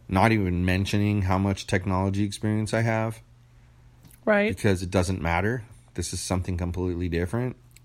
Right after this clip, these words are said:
Speaker 1: And while it utilizes technology, score one for me,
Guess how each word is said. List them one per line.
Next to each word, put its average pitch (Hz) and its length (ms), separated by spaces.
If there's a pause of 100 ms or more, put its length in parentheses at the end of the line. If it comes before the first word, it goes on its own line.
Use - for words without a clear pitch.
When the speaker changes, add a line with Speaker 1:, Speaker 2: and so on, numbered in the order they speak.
(240)
Speaker 1:
And 90 260
while 87 200
it 80 140
utilizes 92 720
technology, 95 720 (180)
score - 380
one 87 180
for 92 160
me, 101 320